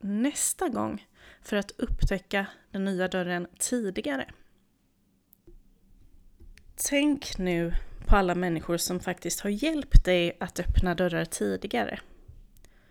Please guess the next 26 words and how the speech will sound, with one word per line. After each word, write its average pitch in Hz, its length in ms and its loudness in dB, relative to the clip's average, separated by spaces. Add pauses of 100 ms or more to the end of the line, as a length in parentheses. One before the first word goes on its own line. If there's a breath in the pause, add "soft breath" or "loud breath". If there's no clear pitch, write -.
(380 soft breath)
Vad 233 140 2
gjorde 247 340 2
de 190 340 2
för - 160 -4
att 196 120 -4
hjälpa 214 320 -2
dig? - 340 -4 (840 soft breath)
Och 202 140 0
vad 202 180 2
kan 208 200 -2
du 269 240 2
göra 175 500 -2 (200)
för - 220 -14
att - 160 -12
hjälpa 180 320 -6
andra? 190 420 -6 (3250 soft breath)
Det 226 120 -2
är 233 100 2
mycket 254 600 4 (160 loud breath)
att 240 160 -4
tänka 214 320 0
på 185 160 4
i 175 100 2
den 175 140 -2
här 165 280 -2
övningen. 165 640 -4